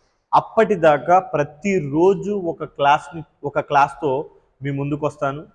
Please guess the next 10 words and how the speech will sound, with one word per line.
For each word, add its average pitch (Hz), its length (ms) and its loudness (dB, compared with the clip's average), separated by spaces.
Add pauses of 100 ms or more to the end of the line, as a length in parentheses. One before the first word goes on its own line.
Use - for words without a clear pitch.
కాబట్టి 147 420 0 (580)
మన 170 360 2 (200)
క్లాసెస్ 185 480 4
ఎవరికైతే 170 520 -2
అవసరమో 156 600 -2 (220)
వాళ్ళు 147 340 0
ఖచ్చితంగా 196 640 -2 (160)
ఈ 214 120 -4 (220)
క్లాసెస్ని 214 680 0 (120)
చూసినా 202 420 0